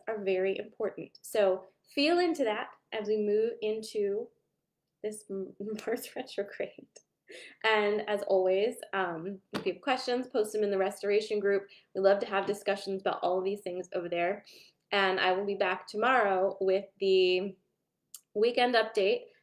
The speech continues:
and Peony will be handling that. Okay? I love you guys.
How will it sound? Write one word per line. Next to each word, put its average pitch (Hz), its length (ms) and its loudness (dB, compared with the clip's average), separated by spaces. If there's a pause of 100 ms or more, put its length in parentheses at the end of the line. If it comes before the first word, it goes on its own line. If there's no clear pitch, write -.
(120)
and 202 260 0
Peony 202 580 2
will 185 120 0
be 180 400 -2
handling 160 360 -6
that. - 560 -10
Okay? 311 160 -6 (600)
I 196 40 0
love 190 120 2
you 190 60 0
guys. 247 360 4